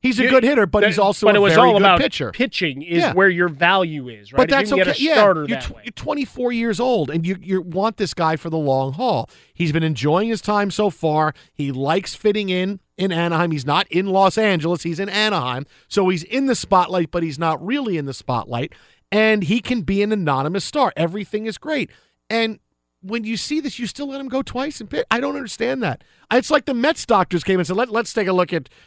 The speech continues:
Speaker 1: Shohei Ohtani and see." Well, no, no, he go out there and pitch. Yeah, no, go pitch again. No, you know what? Go pitch again. I don't get it. I don't get it.
Speaker 2: Well,
Speaker 1: Look,
Speaker 2: that's it. Like, when he got hurt, it was, "All right, he's done for the year. Might be back in September to hit."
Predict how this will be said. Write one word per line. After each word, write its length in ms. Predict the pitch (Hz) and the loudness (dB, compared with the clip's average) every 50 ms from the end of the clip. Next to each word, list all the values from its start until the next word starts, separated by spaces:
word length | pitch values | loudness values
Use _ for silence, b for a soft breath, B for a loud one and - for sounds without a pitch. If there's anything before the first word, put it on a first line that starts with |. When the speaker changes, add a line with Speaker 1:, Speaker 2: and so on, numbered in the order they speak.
| b | b
Speaker 1:
Shohei 340 | b - 202 185 175 160 147 | b 2 4 4 4 4 2
Ohtani 360 | 139 - 190 180 165 147 139 135 | 2 2 2 2 4 2 2 -2
and 80 | 127 | -2
see." 100 | - - 180 | -2 0 2
Well, 100 | 170 175 | 4 4
no, 160 | 202 196 196 | 4 4 4
no, 40 | 165 | 2
he 120 | 170 269 294 | 0 -2 0
go 200 | 262 262 233 208 | 2 2 4 4
out 160 | 180 156 - | 4 2 0
there 140 | - 139 135 | -2 -4 -4
and 80 | 131 - | -2 -2
pitch. 200 | 165 151 - 233 | -4 -4 -2 0
Yeah, 160 | 254 262 226 | 0 0 2
no, 180 | 214 220 175 - B 220 196 B | 2 0 0 -2 B -10 -8 B
go 180 | B 285 320 | B 0 2
pitch 260 | - - 269 269 - 262 | 2 2 0 -2 -2 -2
again. 200 | 233 226 185 135 | -2 -2 0 0
No, 140 | 156 208 247 | 0 0 0
you 160 | 247 240 277 | 0 0 0
know 60 | 294 | 0
what? 160 | 277 262 175 | 0 -2 -2
Go 200 | - 311 320 339 | -2 -2 -2 -2
pitch 320 | 269 - - 277 262 - - | -2 -6 -8 -8 -8 -8 -8
again. 340 | 247 196 208 196 139 101 - - - _ _ _ _ _ _ _ _ | -6 -2 0 0 0 -2 -6 -14 -20 _ _ _ _ _ _ _ _
I 100 | - 208 | 0 0
don't 120 | 240 262 220 | 2 0 0
get 220 | 175 254 294 302 | 0 0 0 0
it. 140 | 247 160 - _ _ _ - | 0 -2 -6 _ _ _ -2
I 120 | 165 190 | 0 2
don't 120 | 214 226 208 | 2 2 2
get 140 | 226 208 - | 2 2 2
it. 60 | 220 | 4
Speaker 2:
Well, 100 | 233 - | 2 0
Speaker 1:
Look, 60 | - | 0
Speaker 2:
that's 100 | - - | 2 4
it. 180 | 294 269 175 131 | 4 4 4 2
Like, 220 | 151 170 170 - | -2 -2 -2 -2
when 120 | 180 190 196 | -2 -2 0
he 60 | 208 | 2
got 180 | 214 214 208 170 | 4 2 2 2
hurt, 400 | 170 247 294 262 165 139 147 _ - | 2 0 -2 -2 -4 -6 -10 _ -6
it 120 | 190 180 180 | -4 -4 -2
was, 440 | 180 180 175 175 175 165 143 - - 180 | -2 -2 -2 -2 -4 -6 -8 -12 -6 -2
"All 60 | 185 | -2
right, 100 | 185 165 | -2 -2
he's 200 | 147 151 143 113 | -2 -6 -6 -2
done 240 | - 160 175 180 170 | 0 0 0 0 -2
for 80 | - 202 | -10 -14
the 80 | 208 | -12
year. 380 | 190 165 143 139 151 165 160 _ _ _ _ _ _ _ _ _ _ _ | -8 -6 -6 -6 -6 -8 -12 _ _ _ _ _ _ _ _ _ _ _
Might 300 | 127 131 - - 190 185 | -12 -4 -2 0 0 0
be 140 | - 202 190 | -2 -4 -2
back 280 | 160 180 175 170 - - | 2 2 2 2 0 -2
in 80 | 160 | -8
September 480 | 139 - 160 - - 160 156 143 151 143 | -12 -14 -14 -8 -4 -4 -4 -4 -6 -10
to 80 | 139 | -10
hit." 380 | 135 107 110 123 - _ _ _ | -12 -14 -16 -20 -20 _ _ _